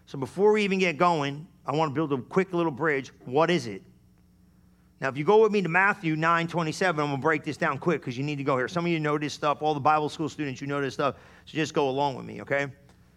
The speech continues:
Nine, Matthew nine twenty-seven. I'm gonna go real quick. We're gonna Matthew nine twenty-seven, then we're gonna go to the Gospel of John,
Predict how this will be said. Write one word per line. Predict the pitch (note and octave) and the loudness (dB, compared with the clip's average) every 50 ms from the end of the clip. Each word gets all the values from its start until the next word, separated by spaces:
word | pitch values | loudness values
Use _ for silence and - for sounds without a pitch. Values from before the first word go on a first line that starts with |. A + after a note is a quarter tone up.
| _ _ _ _ - | _ _ _ _ -18
Nine, | - - D3 D#3+ F3 F3 E3 E3+ D#3+ | -6 0 2 4 4 2 2 0 0
Matthew | E3 F3 F3 F3 E3+ E3+ | 0 0 0 0 -2 -2
nine | D#3+ D#3+ D#3 D#3 D3+ | 0 0 0 -2 -2
twenty-seven. | - - D#3+ D3+ C#3 - E3 D3 C3+ | -4 -4 -4 -4 -2 -2 -2 -2 -2
I'm | C3 C3+ | -2 -4
gonna | C3+ C#3+ | -2 0
go | C#3 D3 | 2 2
real | C#3+ D#3 D#3 D3+ | 2 2 2 2
quick. | - E3 D3+ B2 | 2 0 0 0
We're | B2+ C3 D#3+ D#3 D3+ | 0 0 0 0 0
gonna | C#3 B2 C3+ | -2 -2 -2
Matthew | E3 E3+ E3 - E3+ E3+ | 0 0 0 -2 -4 -4
nine | D#3+ D#3 D3+ D3+ D3+ | -4 -2 -2 -4 -4
twenty-seven, | D#3 D#3 D3+ D3 - - D3+ C#3 C#3 | -4 -6 -8 -4 -4 -4 -4 -2 -4
then | C#3 C#3+ C#3 | -4 -4 -4
we're | C3+ | -4
gonna | B2+ C#3+ C3+ | -6 -6 -4
go | C3+ C3+ | -4 -6
to | A#2+ A2+ | -6 -6
the | G#2+ | -6
Gospel | A2 D3 C#3 C3+ B2+ - - B2 | -4 -2 -2 -2 -4 -6 -12 -16
of | A2 | -8
John, | - C#3+ C#3 C#3+ C3+ | -6 -4 -2 -2 -4